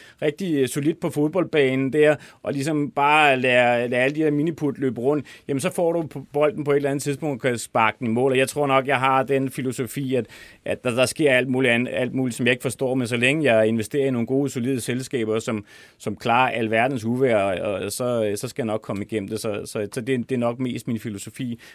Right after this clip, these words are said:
Find nogle gode aktier, som uanset hvad der foregår på den globale scene, lev-, leverer, leverer i mange år, jamen, øh,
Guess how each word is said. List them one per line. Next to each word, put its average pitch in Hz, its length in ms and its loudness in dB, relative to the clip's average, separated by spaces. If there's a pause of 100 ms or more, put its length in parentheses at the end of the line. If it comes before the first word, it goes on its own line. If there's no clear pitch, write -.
(120)
Find 156 200 -4
nogle 113 320 -2
gode 131 400 0
aktier, 113 380 -4
som 117 200 -2
uanset 123 480 -2
hvad 117 200 0
der 131 80 0
foregår 117 540 -2
på 113 140 -4
den 107 100 -4
globale 113 460 -4
scene, 117 340 -6 (400)
lev-, 107 160 -6 (100)
leverer, 107 920 -2
leverer 110 640 -2
i 104 260 -8
mange 110 320 -2
år, 113 280 -4 (320)
jamen, 101 420 -6
øh, - 260 -8